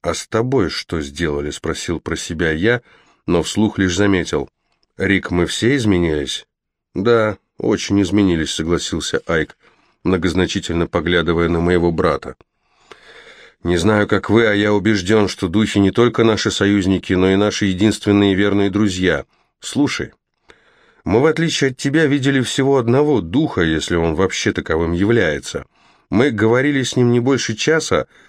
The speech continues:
а потом он отправил нас в приграничные земли». Одних, без лошадей, денег и провианта.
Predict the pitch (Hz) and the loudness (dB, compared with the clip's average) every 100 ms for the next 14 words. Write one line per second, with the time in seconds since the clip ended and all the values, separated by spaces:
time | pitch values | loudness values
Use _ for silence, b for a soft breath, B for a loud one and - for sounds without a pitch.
0 | b b - 98 95 147 131 127 - 143 | b b -2 0 2 2 2 0 0 2
1 | 135 120 117 - - 104 104 120 127 - | 2 2 0 -2 -4 0 2 2 0 0
2 | 117 117 117 127 80 67 - _ - 127 | 0 2 2 0 0 -2 -6 _ -4 -2
3 | 123 120 - 82 82 95 - 104 131 123 | 2 2 2 -2 -2 0 -2 -2 -2 0
4 | 110 120 98 92 104 110 110 78 69 71 | 2 0 0 -2 0 2 0 -2 -4 -8